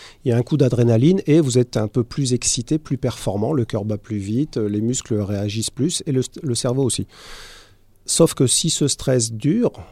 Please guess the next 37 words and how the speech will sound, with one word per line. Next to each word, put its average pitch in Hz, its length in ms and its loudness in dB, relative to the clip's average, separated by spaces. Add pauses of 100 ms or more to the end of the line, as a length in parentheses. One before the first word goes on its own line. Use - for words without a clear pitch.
(200)
sur, - 300 -4
euh, 98 200 -2
sur, 92 280 -8 (220)
sur 107 260 -6
le 101 140 0
temps, 196 420 -2
euh, 95 680 -6 (180)
il 135 120 -4
se - 140 0
transforme 151 520 -2
en 95 100 -2
mauvais 113 360 2
stress - 520 0 (140)
et 113 120 2
celui-là, 110 640 2
ben, 110 220 -2
il 110 240 -4
a, 107 260 0 (100)
il 110 200 -2
amène 104 320 -2
les 113 160 0
problèmes 104 420 -2
de 104 120 -4
santé, 120 580 -2 (500)
les 127 60 2
so-, 131 260 0
les 113 120 0
problèmes 117 240 0
d'acidité 120 720 2
de, 120 80 4
euh, 98 960 -4
au - 80 -6
niveau 123 260 -2
de 113 60 -8
l'estomac, 127 800 -2
au-, 120 260 -6
de 135 140 -12